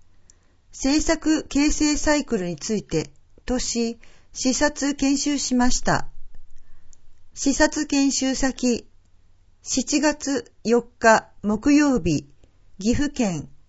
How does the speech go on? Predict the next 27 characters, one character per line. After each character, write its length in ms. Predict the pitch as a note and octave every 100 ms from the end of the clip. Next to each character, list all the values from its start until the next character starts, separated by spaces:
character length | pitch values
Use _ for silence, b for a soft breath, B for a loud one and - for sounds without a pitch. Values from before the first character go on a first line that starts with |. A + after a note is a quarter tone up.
| -
可 120 | A#3+ B3
児 140 | C#4+
市 160 | - C#4
役 260 | C#4+ -
所。 220 | - E3 - - _ - - - _ - - - -
調 240 | C#4 D4+
査 160 | D#4 D4+
研 260 | D4 D4 D4
修 240 | C#4 C#4
事 160 | A#3+ -
項、 420 | A3 D#3+ C3 - _ - - _ _ - -
五 280 | A3 G#3+ D#4
つ 180 | - A3+
あ 40 |
り 140 | F3+ F3+
ま 180 | E3+ F3
す。 240 | - - - - - -
一、 520 | G#3 G#3 - A#3 - - - - - - - G3+
議 200 | C#4+ D4+
会 360 | D4 A3 F3
運 260 | F#3+ A3+ B3+
営 160 | B3+ B3
サ 200 | C#4 A#3+
イ 80 |
ク 180 | G#3+ E3
ル。 240 | D3 C#3 - - - - - _ - -
二、 320 | A3+ A#3 -